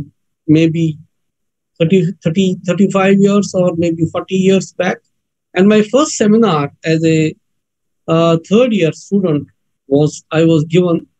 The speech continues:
the seminar topic as sepsis.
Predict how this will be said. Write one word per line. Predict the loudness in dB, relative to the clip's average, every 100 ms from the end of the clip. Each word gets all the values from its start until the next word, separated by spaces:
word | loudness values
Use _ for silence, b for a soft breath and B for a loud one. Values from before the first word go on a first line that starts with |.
| -8
the | -2 -2 -2 -8 _ _ _ _ _
seminar | -2 2 2 0 -2
topic | -4 -4 -4
as | -4 -2
sepsis. | -4 -2 -6 -6 -10